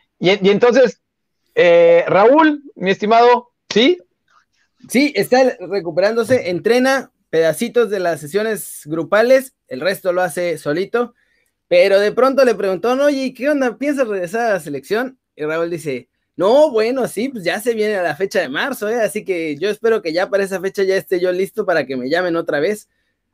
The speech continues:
Speaker 2: Dice, "Y si no, por lo menos que me llamen para ver qué onda y que me chequen los médicos de allá y que me digan que ya puedo <laughs> jugar esencialmente".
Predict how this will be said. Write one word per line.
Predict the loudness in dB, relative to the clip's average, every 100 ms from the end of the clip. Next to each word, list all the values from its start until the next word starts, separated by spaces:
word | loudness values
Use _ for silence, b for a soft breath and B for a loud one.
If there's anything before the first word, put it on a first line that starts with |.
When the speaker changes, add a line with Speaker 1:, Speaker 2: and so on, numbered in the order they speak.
| _
Speaker 2:
Dice, | -8 -4
"Y | -2
si | 0
no, | 0
por | 2 2
lo |
menos | 2 0 0
que | 0 -2
me | 0
llamen | 0 0 0 0 -4
para | -4 -2 -2
ver | -2 -4
qué | -2
onda | 0 2
y |
que | 0
me | -4
chequen | -4 -4 -2
los | -4
médicos | -2 -2 -2 -6 -4
de | -4
allá | 0 0
y | 0
que | -2
me | -4
digan | -2 -4 -6
que | -4
ya | -4
puedo | -6 -10
<laughs> | -8 -4
jugar | -2 0
esencialmente". | 0 -4 -8 -4 -2 0 -2 0 -2 -4 -6